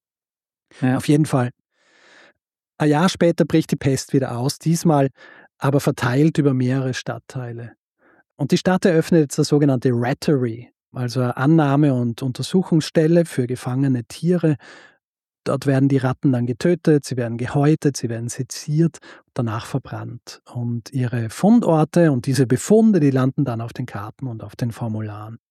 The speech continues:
Speaker 1: Mhm.
Speaker 2: Der Rassismus,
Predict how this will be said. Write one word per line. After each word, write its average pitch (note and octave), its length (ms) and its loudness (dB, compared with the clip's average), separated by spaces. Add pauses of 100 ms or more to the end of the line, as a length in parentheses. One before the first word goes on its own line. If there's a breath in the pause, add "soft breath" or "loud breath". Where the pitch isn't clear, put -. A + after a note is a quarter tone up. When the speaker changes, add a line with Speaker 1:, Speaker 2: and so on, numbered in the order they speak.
(480 loud breath)
Speaker 1:
Mhm. B2 260 -2 (840)
Speaker 2:
Der D#3+ 100 2
Rassismus, F#3+ 760 0